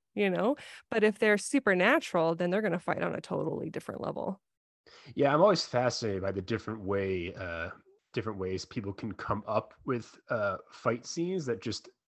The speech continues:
Speaker 2: evolve beyond just the simple punching and kicking and whatnot, uh,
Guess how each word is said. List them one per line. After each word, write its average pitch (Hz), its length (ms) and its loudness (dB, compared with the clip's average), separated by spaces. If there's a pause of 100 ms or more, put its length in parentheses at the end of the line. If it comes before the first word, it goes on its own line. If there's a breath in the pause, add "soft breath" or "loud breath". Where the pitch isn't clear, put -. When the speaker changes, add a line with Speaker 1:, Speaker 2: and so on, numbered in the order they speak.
(120)
Speaker 2:
evolve 113 760 2
beyond 101 440 0
just 92 240 -8
the 101 80 -8
simple 92 680 -4 (580)
punching 101 340 -4
and 87 180 -12 (360)
kicking 101 320 -4
and 92 160 -8
whatnot, 90 540 -6 (100)
uh, 87 260 -6